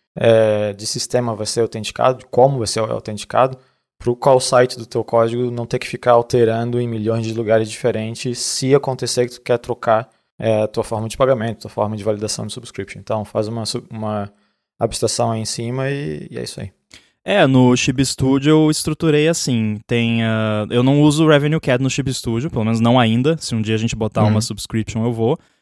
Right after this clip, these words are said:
Speaker 2: mas se um dia eu for usar vai ser fácil, porque eu estruturei da seguinte forma, tem lá uma parada que é, acho que é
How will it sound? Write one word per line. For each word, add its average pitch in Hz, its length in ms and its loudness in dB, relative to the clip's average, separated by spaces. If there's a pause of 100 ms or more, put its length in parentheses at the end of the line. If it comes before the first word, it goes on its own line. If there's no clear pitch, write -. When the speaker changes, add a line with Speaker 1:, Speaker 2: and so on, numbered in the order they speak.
Speaker 2:
mas 165 320 6
se - 80 0
um 185 80 4
dia 151 140 6
eu 147 80 10
for 139 240 6
usar 127 200 6
vai 143 120 2
ser 180 160 -2
fácil, 113 440 -2
porque 117 520 -2 (280)
eu 110 80 -4
estruturei 123 520 0
da 135 80 2
seguinte 143 340 -2
forma, 113 460 4
tem 143 240 0
lá 147 320 2
uma 151 160 0
parada 127 360 2
que 139 140 -6
é, 127 120 2
acho - 140 -2
que - 120 -6
é 107 260 -2